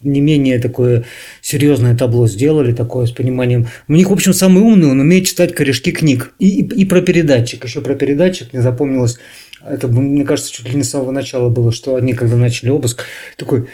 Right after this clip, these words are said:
кто-то из них: «А прикинь, сейчас тут у него радиопередатчик мы найдем». И все остальные, ну, не то, что так за-, загыкали, да,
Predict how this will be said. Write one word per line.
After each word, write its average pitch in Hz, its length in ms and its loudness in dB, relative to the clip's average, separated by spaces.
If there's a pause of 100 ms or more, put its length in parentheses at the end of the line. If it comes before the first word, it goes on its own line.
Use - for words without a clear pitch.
(160)
кто-то 147 260 -4
из 127 80 -2
них: 120 160 0
«А 185 80 2
прикинь, 196 500 2
сейчас 180 240 2
тут 156 160 -4
у 147 40 0
него 165 340 6
радиопередатчик 147 920 2
мы 131 100 0
найдем». 127 360 0
И 127 40 2
все 160 220 0
остальные, 151 380 2
ну, 139 60 2
не 143 80 2
то, 185 140 2
что 185 180 -2
так 123 180 0
за-, 123 360 0
загыкали, 135 640 2
да, 135 240 0